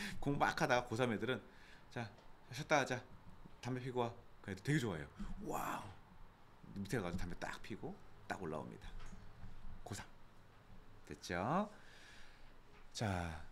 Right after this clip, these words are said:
요, 요 한 더, 더 할게. 저 빈출어이라 너무 많아가지고 하는 거야. 자, 음성상지고 다 했던 거죠, 이거?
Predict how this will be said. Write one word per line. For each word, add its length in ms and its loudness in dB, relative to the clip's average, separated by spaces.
요, 140 12
요 100 12
한 100 8
더, 180 6
더 120 4
할게. 360 6
저 100 4
빈출어이라 640 6
너무 200 8
많아가지고 500 8
하는 160 2
거야. 440 8
자, 120 8
음성상지고 600 12
다 100 6
했던 260 10
거죠, 260 8
이거? 300 8